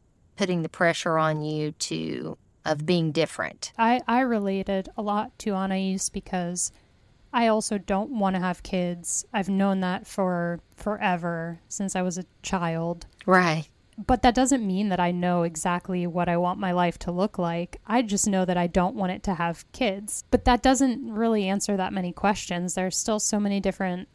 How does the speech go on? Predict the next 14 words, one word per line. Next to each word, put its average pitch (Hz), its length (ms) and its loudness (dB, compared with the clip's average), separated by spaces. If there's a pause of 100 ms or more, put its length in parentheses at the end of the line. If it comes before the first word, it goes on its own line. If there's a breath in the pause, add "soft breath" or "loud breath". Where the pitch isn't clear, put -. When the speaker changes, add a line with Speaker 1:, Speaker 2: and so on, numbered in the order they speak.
(120)
Speaker 2:
possibilities. 190 1080 0
And 226 160 0
then 220 80 2
I 214 80 2
think 226 240 0
you 214 120 0
also 208 240 0
have 185 200 -4
to 202 80 -6
contend 196 540 -2
with 180 480 -2 (640 soft breath)
the 214 80 0
fact - 520 2
that 185 400 2